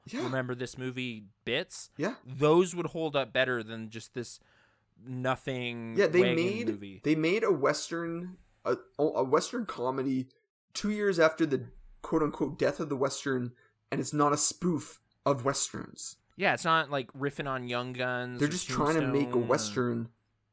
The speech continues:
Speaker 1: comedy, and it's like, "Guys, if this, make a spoof about the Western dying, and that's why they're going
Speaker 2: Like,
Speaker 1: east."
Speaker 2: not just a lighthearted Western. Like, that's useless.
Speaker 1: Yeah.
Speaker 2: Like, Maverick is playing in the other theater here. Like, what are you doing?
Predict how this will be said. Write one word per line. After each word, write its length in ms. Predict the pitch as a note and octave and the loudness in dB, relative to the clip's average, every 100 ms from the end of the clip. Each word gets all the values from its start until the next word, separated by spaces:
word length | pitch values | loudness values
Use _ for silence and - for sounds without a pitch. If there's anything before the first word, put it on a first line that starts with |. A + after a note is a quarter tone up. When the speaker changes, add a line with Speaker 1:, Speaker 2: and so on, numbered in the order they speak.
| _ - | _ -12
Speaker 1:
comedy, 680 | - D#3+ D3 A#2 A#2 B2 - | -2 0 2 2 0 -4 -8
and 160 | - B2 | -2 -2
it's 120 | A#2+ | 2
like, 160 | C3 A#2+ | 0 2
"Guys, 300 | D#3 C3 A2+ | 2 2 0
if 100 | - - | -8 -6
this, 380 | B2+ - - - - - - - | -4 -4 -4 -4 -4 -6 -8 -4
make 140 | C3 | 0
a 60 | D#3 | 0
spoof 420 | - F#3 G3+ - | 2 0 0 -2
about 320 | A#2 A#2+ E2+ | 0 0 0
the 60 | A#2 | -4
Western 300 | A#2+ C3+ A#2+ | -2 -2 0
dying, 520 | B2 C3 G2 E2 - | 2 0 -2 -6 -8
and 100 | A2+ | -4
that's 200 | A2+ A2+ | -4 -2
why 80 | A#2 | -2
they're 100 | A2 | -2
going 200 | A#2+ D3 | -4 -2
Speaker 2:
Like, 100 | C#3+ | -4
Speaker 1:
east." 140 | A#2 | 0
Speaker 2:
not 120 | F#3+ | 0
just 140 | A#3+ F#3 | 0 -2
a 40 | |
lighthearted 840 | C#3 A#2+ C#3 D3 - C#3 C#3+ A2+ G#2 | -4 -2 -2 -2 -6 -4 -2 -4 -2
Western. 480 | C3+ - G#2+ G#2 G#2+ | -2 -2 -10 -10 -10
Like, 160 | A2 | -8
that's 380 | C3 - - - | -8 -8 -12 -14
useless. 560 | A#2+ E3 - G2+ F#2+ - | -10 -10 -10 -14 -14 -8
Speaker 1:
Yeah. 180 | C#3 A2 | -8 -6
Speaker 2:
Like, 220 | C3 B2+ | -6 -4
Maverick 520 | C3 D3+ D3+ C#3+ - | 2 2 2 -2 -4
is 400 | A2+ B2 A2+ - - | -6 -6 -6 -12 -8
playing 320 | C#3 A#2 A2+ | -4 -4 -4
in 100 | A2 | -6
the 80 | A#2 | -4
other 220 | A#2+ A#2+ | -4 -6
theater 380 | - C#3+ A#2+ G2 | -6 -6 -6 -8
here. 280 | G#2+ G2+ D2+ | -12 -14 -14
Like, 180 | G2+ G2+ | -16 -12
what 140 | A#2+ B2 | -6 -4
are 100 | B2+ | -2
you 140 | B2+ | -2
doing? 240 | B2 A#2 | -4 -6